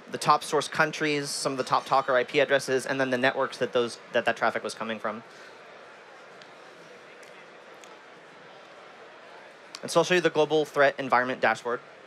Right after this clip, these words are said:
This kind of gives you a snapshot at a glance of all of the D dos attacks we see across A W S. I'm at the mercy of the Wi-Fi here. <laughs> Here we go.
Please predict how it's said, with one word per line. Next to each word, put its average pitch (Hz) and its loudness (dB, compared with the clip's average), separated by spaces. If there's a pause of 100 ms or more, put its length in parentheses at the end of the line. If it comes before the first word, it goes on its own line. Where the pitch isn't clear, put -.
(1300)
This 147 0
kind 175 4
of 147 0
gives 151 -2
you 156 4
a 127 4
snapshot - 0
at 127 2
a 123 0
glance 123 -2 (800)
of 123 4
all 143 4
of 147 0
the 139 4
D 135 2
dos 123 4
attacks - 0
we 127 -8
see 139 -2
across 127 2
A 123 2
W 131 0
S. 113 0 (840)
I'm 185 4
at 202 4
the 170 2
mercy 165 4
of 143 6
the 123 -2
Wi-Fi 120 4
here. 110 0 (440)
<laughs> - -20
Here 175 6
we 147 6
go. 117 2